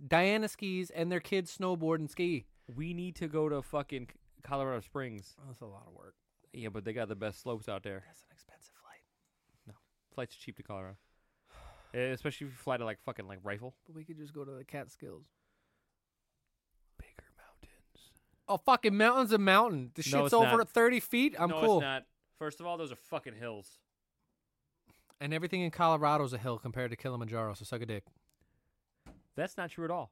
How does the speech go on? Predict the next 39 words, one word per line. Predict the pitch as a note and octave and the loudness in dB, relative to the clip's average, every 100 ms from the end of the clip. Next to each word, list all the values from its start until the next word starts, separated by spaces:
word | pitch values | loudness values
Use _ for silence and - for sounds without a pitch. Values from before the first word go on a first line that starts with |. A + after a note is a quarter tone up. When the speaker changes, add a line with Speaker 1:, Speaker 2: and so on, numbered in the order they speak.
| - | -8
Speaker 1:
Yeah, | C#3 C3 | -4 -4
I | |
know. | C#3 B2 G#2+ | -4 -6 -8
Speaker 2:
The | D3+ | -4
Rockies | E3 E3 F#3 E3 | -2 -2 -6 -10
is, | D#3+ | -8
like, | D#3 | -6
one | D#3+ | -4
of | D#3 | -4
the | |
highest | C#3 D#3 C#3 | -4 -4 -4
mountain | C#3 D3 | -6 -10
peaks | - D3 - - _ _ _ | -10 -14 -14 -20 _ _ _
on | D#3 | -6
the | A#2+ | -6
planet. | - C#3+ F3+ _ _ _ _ _ _ _ _ _ _ _ _ _ _ _ _ _ _ _ _ _ _ _ | -8 -10 -10 _ _ _ _ _ _ _ _ _ _ _ _ _ _ _ _ _ _ _ _ _ _ _
How's | A#2 A2 | -14 -10
that | G2+ | -8
jacket | G#2 - | -8 -8
tasting | - G#2+ G#2 | -12 -12 -10
right | G2 G#2+ A2 | -8 -6 0
now? | A#3+ C#3+ - G3 D3+ | 0 0 -10 -16 -16
<laughs> | _ _ | _ _
Speaker 1:
Google | - F3 F#3+ A3 G#3 | -8 -8 -6 -12 -10
the | |
highest | E3+ - D3 B2+ - | -14 -12 -12 -12 -14
mountain. | F#2 F2+ - - - | -18 -18 -20 -20 -4
Speaker 2:
I | |
Speaker 1:
It's | E3+ | 0
Speaker 2:
know | B3+ F4 | 4 2
what | |
Speaker 1:
either | D#4+ | 4
Speaker 2:
the | C#4 | 2
highest | G#3+ B3 A#3 | 6 4 4
Speaker 1:
fucking | A3 | 4
Speaker 2:
mountain | G#3 F3+ D3 | 4 2 -2
Speaker 1:
F-, | A#2+ | -4
Speaker 2:
is. | |
Speaker 1:
Mount | D#3+ E3+ G#3+ | -4 -4 -4